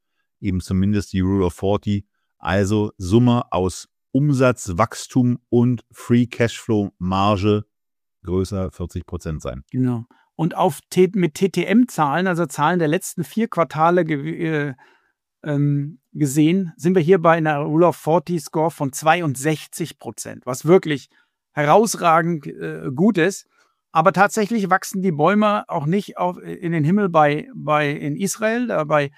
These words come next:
Speaker 2: Monday Punkt com. Und die haben sich gestern, äh, das ist ein gründergeführtes Unternehmen. Und man muss sagen, ähm, das ist, sind zwei Brüder, die das Unternehmen führen.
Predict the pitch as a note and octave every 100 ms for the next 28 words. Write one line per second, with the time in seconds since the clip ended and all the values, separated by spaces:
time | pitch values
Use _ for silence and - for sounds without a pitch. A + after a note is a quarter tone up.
0 | _ _ _ D3+ E3 E3 D3+ C#3+ D#3+ G#3
1 | A#3 G#3 E3 D#3 E3+ G3 F3+ - F3+ -
2 | A3 A3+ A3 _ _ _ _ _ E3 E3
3 | E3 E3 F3+ F#3 F#3 D3 G#3+ B3 A3 G#3
4 | G3+ G3+ G3 F#3+ E3 D#3 D#3 A3+ C4+ C#4
5 | - _ _ _ _ _ _ _ G3 G3
6 | G3+ F#3 - - _ _ _ A#3 F#3 G#3
7 | - E3+ F3 A3 A#3 A3 E3+ F#3+ B3+ F#3+
8 | F#3 F3+ - - E3+ E3+ - F#3 - E3
9 | C#3+ D#3 A3+ B3+ B3 G3+ - G3+ G3 F#3+
10 | F#3 F#3 F3+ - G3 G#3+